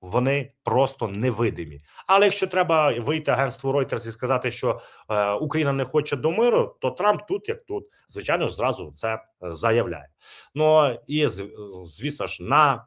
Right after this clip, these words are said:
завершення хочу вам розповісти. Пригадуєте, е, про літаки ми з вами говорили, що Л сто п'ятдесят дев'ять Петер Павел, пре-, президент Чехії, він був з дводенним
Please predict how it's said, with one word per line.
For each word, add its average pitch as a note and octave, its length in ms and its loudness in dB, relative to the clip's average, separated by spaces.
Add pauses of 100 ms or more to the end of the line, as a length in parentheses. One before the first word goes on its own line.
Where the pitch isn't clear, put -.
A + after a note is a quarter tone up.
(140)
завершення A2 540 2
хочу A2+ 220 -2
вам G#2+ 180 -4
розповісти. C#3+ 460 -4
Пригадуєте, A2 600 0 (460)
е, F2+ 560 -2
про A#2 200 4
літаки B2 320 -2
ми F#2 80 -6
з E2+ 60 -8
вами F#2+ 180 -4
говорили, D3+ 340 2
що - 280 -4
Л A#2 140 2
сто - 200 -6
п'ятдесят - 300 -12
дев'ять G#2+ 540 -2
Петер F#2+ 300 -6
Павел, C#3+ 260 -2
пре-, F#2 200 -10 (240)
президент F#2+ 340 -8
Чехії, D3 320 -6
він G2 120 -10
був G2 140 -4
з - 140 -14
дводенним F#2+ 560 -4